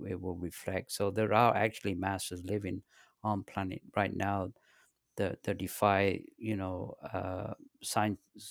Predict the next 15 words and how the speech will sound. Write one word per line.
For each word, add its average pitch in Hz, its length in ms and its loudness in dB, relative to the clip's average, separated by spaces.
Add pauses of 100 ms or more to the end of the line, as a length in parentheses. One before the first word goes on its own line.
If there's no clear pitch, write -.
(140)
science 107 500 0
as, 90 240 -8
as 95 180 -4
we 98 140 0
know 95 240 0
it, 90 160 -4 (320)
and 98 160 -2
have 107 240 2
tremendous 98 460 -2
powers. 92 500 -2 (380)
And 101 160 -2
at 113 80 -4
the 113 80 -4
same 123 280 4
time, 131 540 4